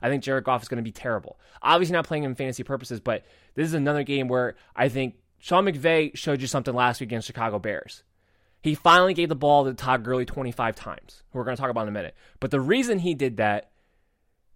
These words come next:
is because, not just because, you know, the best matchup against the Bears has been the running game, but also it's clear that Sean McVay is looking at this like, "Right now, Jared Goff, you don't have it this year. We have to hide you.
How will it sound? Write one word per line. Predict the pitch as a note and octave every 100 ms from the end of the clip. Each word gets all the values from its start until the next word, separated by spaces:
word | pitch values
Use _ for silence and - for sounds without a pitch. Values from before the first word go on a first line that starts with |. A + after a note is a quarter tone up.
| _
is | D3 C#3
because, | C3+ D#3 C3+ C3 A2+ -
not | F3+ G#3
just | F3
because, | E3 F3 C#3 -
you | D#3+ C3
know, | - _ _ _ -
the | B2+
best | D3+ C#3+
matchup | C#3+ C3 C3 C3
against | A#2+ A#2+ A2+ -
the | A2 G2+ F#2+ _ _ -
Bears | C3 A#2+ A#2
has | - B2+
been | G#2+ A#2
the | G#2+
running | B2+ A2+
game, | F#2+ F#2+ B2 _ _ _ _ _ _
but | E3 D#3+
also | C#3+ F3 F#3 E3 D#3 D3 _ _ _ _ _ -
it's | A#3+
clear | - - D#4+
that | C4
Sean | B3+ A#3+
McVay | G#3+ A3
is | G#3+
looking | G#3 G#3
at | G3+
this | G3+
like, | D3+ A2
"Right | C3+ G3
now, | E3 F3 G3+ A3+ -
Jared | - F3 G#3+
Goff, | F#3+ G#3 F#3 -
you | C3
don't | A#3+ B3
have | B3 A3+
it | D#3+
this | D3 -
year. | G#2+ F2 - _
We | - E3 A3+
have | G#3 A3+
to | G3
hide | E3+ F3 F3
you. | A2+ D2